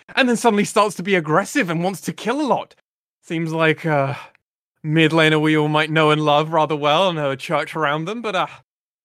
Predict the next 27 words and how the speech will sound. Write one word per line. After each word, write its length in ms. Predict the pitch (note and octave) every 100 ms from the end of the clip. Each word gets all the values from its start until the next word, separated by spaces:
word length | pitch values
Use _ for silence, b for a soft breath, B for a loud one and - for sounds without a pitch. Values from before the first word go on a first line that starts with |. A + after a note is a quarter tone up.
| _ _
we'll 140 | D4 C#4
have 100 | C4
to 60 |
wait 100 | B3
and 100 | A3+
see 140 | - A3
how 140 | G3+
their 120 | G3
career 580 | F3+ - F3 F3+ E3+ B2+
goes 360 | - C3+ A#2 A2+
before 300 | - - C#3
we 140 | C#3
really 320 | B2+ D3+ C#3
start 240 | B2+ C3+ -
making 260 | A#2 -
those 160 | A#2+ A#2
comparisons. 840 | - A#2+ A#2 C#4+ - - C#4+ _
<laughs> 60 | -
Uh, 200 | C#3+ C#3 C3 b b
need 140 | F#3 E3+
to 80 |
see 540 | D#3+ F3+ D#3 C#3+ C3+ B2+
how, 540 | - D3+ C3+ B2+ B2 A#2
how 140 | D3
it 160 | C#3 D3
goes. 560 | C#4+ D4 D4 C#4+ A3+ - B _ _ _ _ _ _ -
Maimara, 640 | C#4 D4+ D4+ F4 E4+ F#3